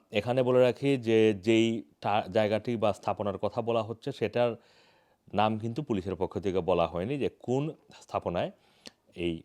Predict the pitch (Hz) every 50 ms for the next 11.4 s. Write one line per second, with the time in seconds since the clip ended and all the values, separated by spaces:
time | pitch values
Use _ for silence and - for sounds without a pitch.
0 | _ - - - 104 101 110 110 101 80 76 - - 98 90 85 87 85 85 -
1 | 95 95 117 127 101 80 - 110 98 101 98 92 - - 87 78 76 85 80 -
2 | 135 135 - 85 82 80 80 85 - - 95 80 73 - - _ _ _ _ _
3 | _ _ _ _ _ _ _ _ - 95 92 87 101 98 - 117 110 110 107 -
4 | _ _ - - - _ _ _ _ _ - 95 92 92 92 - 107 104 98 -
5 | - 113 110 110 107 107 120 120 110 101 95 90 98 101 - - - 107 - 127
6 | 123 120 123 123 123 110 - 143 147 151 147 131 113 110 110 107 104 98 - -
7 | _ - 104 95 98 98 98 98 92 - _ _ _ _ _ - 92 92 90 -
8 | 110 104 - _ - 104 101 101 101 - - 110 104 101 98 92 - 107 98 92
9 | - - 104 85 90 95 107 117 110 120 110 101 113 104 101 98 101 98 - 123
10 | 120 101 98 95 92 95 85 98 98 101 - - 120 101 101 101 117 120 120 117
11 | 123 127 123 120 151 147 139